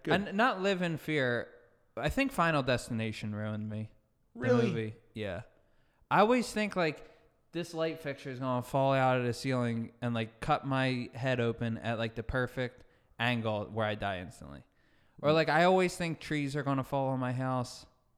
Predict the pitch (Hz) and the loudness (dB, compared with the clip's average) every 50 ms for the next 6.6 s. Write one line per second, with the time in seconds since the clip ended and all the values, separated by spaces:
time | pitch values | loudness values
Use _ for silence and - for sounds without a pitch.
0 | _ _ _ _ _ _ _ _ - - - - - - _ _ _ - _ - | _ _ _ _ _ _ _ _ -16 -14 -14 -14 -14 -18 _ _ _ -12 _ 0
1 | 139 143 147 143 90 - 156 160 170 180 180 175 160 135 120 110 - - 135 139 | 2 2 4 2 2 4 4 4 6 4 4 4 4 2 2 0 -2 -4 -4 -2
2 | 139 127 110 110 110 113 - - - _ _ _ _ _ _ _ _ _ _ _ | -2 -2 -2 -4 -6 -10 -14 -20 -20 _ _ _ _ _ _ _ _ _ _ _
3 | _ _ - _ _ _ - 147 156 147 160 156 160 - 170 160 151 - 143 131 | _ _ -20 _ _ _ 2 2 4 4 4 0 2 2 2 2 2 2 2 2
4 | 135 135 147 147 - 175 165 156 147 - 165 160 160 165 170 175 165 - 117 120 | 2 2 2 2 0 -2 -2 -2 -2 -2 -2 0 0 0 0 -2 -2 -2 -2 0
5 | 120 117 120 123 123 120 117 - 120 113 - - - - - 135 - 131 123 117 | 2 2 2 2 0 0 0 -2 -2 -4 -4 -8 -8 -4 -4 -2 -2 -2 -2 0
6 | 117 117 - - 139 135 139 139 143 147 - - | -2 -2 -4 -6 -8 -4 -2 -2 -2 -4 -6 -8